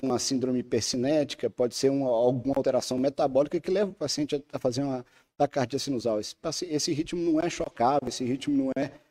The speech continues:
desfibrilável, não é re-, é, é, não é, é, é cardioversível, ele não, não necessita de antiarrítmico.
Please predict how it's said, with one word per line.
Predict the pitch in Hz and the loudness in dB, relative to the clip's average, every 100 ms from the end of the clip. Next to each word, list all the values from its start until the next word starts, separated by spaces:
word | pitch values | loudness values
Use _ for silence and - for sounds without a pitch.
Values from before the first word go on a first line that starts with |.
| _ _ | _ _
desfibrilável, | 147 175 156 139 131 117 139 127 131 | 2 4 2 2 4 4 4 0 0
não | 123 | 2
é | 135 | 0
re-, | 117 113 175 | 0 2 2
é, | - 135 127 | 2 -2 -2
é, | 131 | -4
não | 127 139 | -2 0
é, | 143 | 0
é, | 135 127 120 113 113 110 104 | -2 -2 0 0 0 0 -2
é | 101 | 0
cardioversível, | 147 156 139 139 117 107 - - 131 151 120 131 123 - - _ | 0 2 2 0 0 -6 -12 -6 -2 -2 0 -2 -2 -10 -20 _
ele | 110 127 143 | 4 6 6
não, | 147 156 151 143 | 4 4 2 -2
não | 131 151 170 | 2 4 4
necessita | 160 - 123 - 175 156 | 2 0 0 0 0 -2
de | 139 | -2
antiarrítmico. | 131 113 95 113 151 - 285 135 123 | 0 0 0 0 0 -2 -8 -8 -8